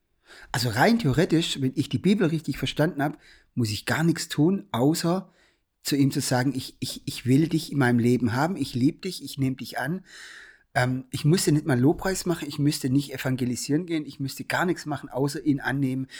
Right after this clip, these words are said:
und sagen, ich kehre um, also hundertachtzig Grad rumdrehen in seine Richtung und sagen, ich nehm dich an. Das würde ausreichen und das war für mich erstmal schwierig,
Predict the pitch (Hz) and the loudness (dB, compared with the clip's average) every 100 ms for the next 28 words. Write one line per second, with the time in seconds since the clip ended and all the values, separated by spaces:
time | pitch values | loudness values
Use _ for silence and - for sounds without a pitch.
0 | - 131 - 120 139 139 165 - - - | -14 -8 -2 -2 -4 0 0 0 -8 2
1 | 143 147 131 160 185 - 135 147 127 110 | 4 4 0 -2 -4 -2 -2 0 0 -4
2 | - 143 - 135 127 139 190 - 175 170 | -10 -12 -2 -2 2 0 0 0 -2 -2
3 | 151 147 135 135 139 156 143 - - - | -4 -4 -4 -2 -2 0 -2 -6 -16 -10
4 | - 127 131 - - 123 131 135 - - | -4 -4 -4 -6 -4 0 0 0 -2 -2
5 | 113 110 - _ _ - 123 202 165 185 | -6 -8 -12 _ _ -4 4 4 6 6
6 | 240 - 135 156 - 240 - _ _ _ | 4 2 2 2 2 -2 -4 _ _ _
7 | _ _ - - 139 160 147 151 160 165 | _ _ -20 -2 0 2 -2 2 4 6
8 | 170 165 - 139 143 190 - - 135 143 | 4 2 0 2 4 2 -4 -2 0 0
9 | - 151 143 143 120 90 - - 151 208 | 2 4 4 2 -2 -10 -8 2 4 6
10 | 269 - | 2 -4